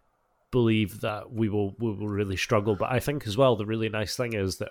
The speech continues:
our early season is gonna be a huge bellwether for that.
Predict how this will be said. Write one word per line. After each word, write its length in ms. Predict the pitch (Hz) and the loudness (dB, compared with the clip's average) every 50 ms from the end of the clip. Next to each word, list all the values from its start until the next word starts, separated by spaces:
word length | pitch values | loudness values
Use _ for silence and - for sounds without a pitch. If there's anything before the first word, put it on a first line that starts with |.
| - | -2
our 420 | 117 110 113 113 120 120 - - - _ _ _ - | 2 2 4 4 2 0 -2 -6 -10 _ _ _ -2
early 300 | - 113 113 107 107 104 | 2 2 2 4 2 0
season 500 | 92 - - 113 107 107 101 120 117 120 117 | 0 0 0 2 2 2 0 -2 -6 -4 -4
is 140 | 113 98 87 | -4 -4 -2
gonna 160 | - 104 95 | -2 -2 0
be 140 | 107 104 101 | 2 2 2
a 40 | |
huge 480 | 92 - - - 113 110 110 95 98 - | 0 -2 -4 0 2 2 2 2 0 -2
bellwether 520 | - 101 95 95 104 113 113 113 123 123 | 0 2 4 4 4 4 2 2 2 0
for 180 | 117 - - 123 | -2 0 0 2
that. 220 | 120 131 165 - | 2 2 0 -2